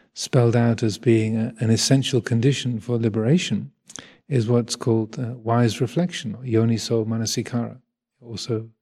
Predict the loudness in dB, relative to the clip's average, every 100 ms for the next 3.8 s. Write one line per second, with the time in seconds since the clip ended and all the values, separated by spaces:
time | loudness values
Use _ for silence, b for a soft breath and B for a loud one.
0 | b b b b b b _ -8 -8 -10
1 | -14 -8 -4 -2 -2 -4 -2 0 0 -2
2 | -8 -16 -12 -4 -2 -2 -4 -4 -4 -4
3 | -6 -6 -2 -2 0 -4 -6 -14